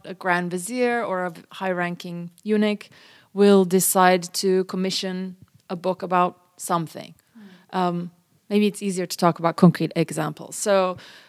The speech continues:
Speaker 1: one example I talked about in the manuscript, um, the chief white eunuch, Babu Sade Ası, um, uh, Gazanfer Ağa,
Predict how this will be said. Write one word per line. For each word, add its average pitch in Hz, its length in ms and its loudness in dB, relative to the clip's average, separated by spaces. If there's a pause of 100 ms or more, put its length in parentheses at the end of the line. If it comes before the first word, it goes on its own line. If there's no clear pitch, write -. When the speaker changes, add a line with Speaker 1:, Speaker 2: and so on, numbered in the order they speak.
(260)
Speaker 1:
one 220 180 6
example 185 380 4
I 165 80 2
talked 220 340 4
about 180 240 4
in 165 120 -2
the 165 60 -4
manuscript, 214 840 2
um, 180 460 2 (640)
the 185 480 4
chief - 460 0
white 190 260 12
eunuch, 165 320 8
Babu 175 220 6
Sade 175 400 6
Ası, 165 440 6 (640)
um, 160 840 4 (400)
uh, 165 180 0
Gazanfer 190 640 8
Ağa, 165 320 2